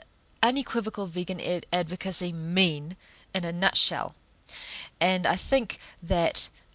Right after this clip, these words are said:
I'm gonna do my best to address a lot of the misconceptions in this one podcast that I've sort of been talking about over the last two years, and that Gary Francione's been talking about for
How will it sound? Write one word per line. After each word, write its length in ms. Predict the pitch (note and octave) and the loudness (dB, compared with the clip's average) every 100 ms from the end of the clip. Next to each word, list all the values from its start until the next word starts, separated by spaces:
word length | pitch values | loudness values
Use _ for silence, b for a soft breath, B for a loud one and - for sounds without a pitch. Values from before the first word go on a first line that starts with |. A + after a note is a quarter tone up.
| - | -8
I'm 100 | G3 | -4
gonna 160 | G#3+ G3 | -2 0
do 280 | G3+ C#4 | 0 2
my 160 | B3+ A3+ | 2 0
best 500 | F#3 G3 F#3+ - - | 2 0 0 -2 -2
to 120 | - | -2
address 460 | F#3+ E3+ F#3+ F3+ - | -2 -2 0 0 0
a 80 | F#3+ | -2
lot 420 | G3 A3 A3+ A3 | 0 0 2 2
of 120 | A3+ F3+ | 2 0
the 80 | |
misconceptions 760 | F3+ F3+ - F3+ F3 E3+ F3+ E3+ | -2 -2 -2 -2 -2 -2 -4 -4
in 140 | E3+ | -4
this 200 | D#3+ - | -2 -4
one 340 | F3 F#3+ G3+ G#3+ | 0 2 2 0
podcast 520 | F#3 D#3 - D#3 - | -2 -2 -2 -2 0
that 100 | E3+ | -2
I've 140 | E3+ | 0
sort 220 | - D4+ | 0 0
of 60 | C#4+ | -4
been 100 | E3+ | -6
talking 220 | E3+ E3 | -8 -8
about 160 | E3 D#3+ | -4 -2
over 160 | D#3 | -2
the 80 | D#3 | 0
last 220 | D3+ D#3 | -2 -2
two 140 | - D#3+ | -4 -6
years, 400 | D#3 F#3 F3+ E3 | -2 4 4 2
and 100 | D#3+ | -4
that 120 | - | -4
Gary 180 | F#3 F#3 | -2 -2
Francione's 400 | E3+ D#3+ D#3+ D#3+ | -4 -6 -6 -6
been 80 | D#3 | -8
talking 280 | D#3+ D3+ | -10 -12
about 260 | C3+ - - | -8 -6 -6
for 240 | - C#3 | -8 -12